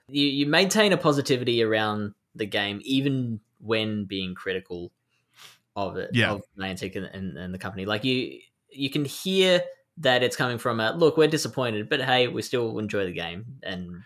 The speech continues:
Speaker 1: and that, you know, when I'm listening to a podcast of something that I'm a fan of,
Speaker 2: Mm-hmm.
Speaker 1: that's always very, <laughs> very refreshing.
Speaker 2: Right, right, exactly. Yeah, and we, we strive for that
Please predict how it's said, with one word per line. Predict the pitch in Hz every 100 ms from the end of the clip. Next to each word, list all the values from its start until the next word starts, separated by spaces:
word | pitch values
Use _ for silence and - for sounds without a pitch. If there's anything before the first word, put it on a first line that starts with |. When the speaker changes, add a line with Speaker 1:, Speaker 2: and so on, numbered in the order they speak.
| _ -
Speaker 1:
and | 131 120 139 170
that, | 214 - 160
you | -
know, | 185 185
when | 196
I'm | 202
listening | 214 240 208 196
to | 165 135 127 - _ _
a | 123
podcast | - 131 131 120 - -
of | 117 110
something | - 117 113 110
that | 107
I'm | 104
a | 92
fan | - 135
of, | 175 185 - _ _ _ _ _
Speaker 2:
Mm-hmm. | 127 117 101
Speaker 1:
that's | 131 131
always | 135 123
very, | 123 120
<laughs> | 123 113 -
very | 139 123 117 113 104
refreshing. | 104 107 101 - 104 - - _ _ _ _ - - 147
Speaker 2:
Right, | 208 123 -
right, | 139 117
exactly. | - 123 127 120 - 92
Yeah, | 127 127
and | 135 139
we, | 143 -
we | 160
strive | 156 180 160
for | 143 151
that | 123 113